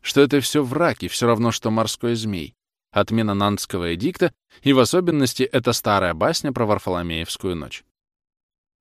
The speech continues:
Сенекаль не стал вступаться за поляков и, напротив, даже поддержал последнюю фразу литератора.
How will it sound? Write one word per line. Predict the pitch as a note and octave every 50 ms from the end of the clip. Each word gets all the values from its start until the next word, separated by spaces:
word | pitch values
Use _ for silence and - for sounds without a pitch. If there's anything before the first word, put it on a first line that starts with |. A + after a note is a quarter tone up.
| _ _ -
Сенекаль | - - G2 F#2 F2+ E2+ - A#2 C#3+ E3+ F#3
не | F#3+ F#3+
стал | F3 - - C#3+ C#3+ D3
вступаться | - - - D3+ C3+ - A2 G2+ - A2
за | G2+ G#2+ A2+
поляков | A#2 C#3+ C#3 B2+ F#2+ - - D2 - - _ _ _ _ _ _ _ _ _
и, | - G#2
напротив, | A2 A2+ A2 - A2 G2+ F#2 - F2+
даже | F2 G2+ G2 F#2+ G#2 F#2+
поддержал | - - A2+ G#2+ G2+ G2+ A#2 B2+ B2+ B2 B2 A2 F#2
последнюю | - - F#2 - - G2 F#2+ F2+ F#2+ F#2+
фразу | - - F#2 E2+ E2 E2+
литератора. | F2+ F#2 F#2 A#2 A2 G2+ E2+ - - - -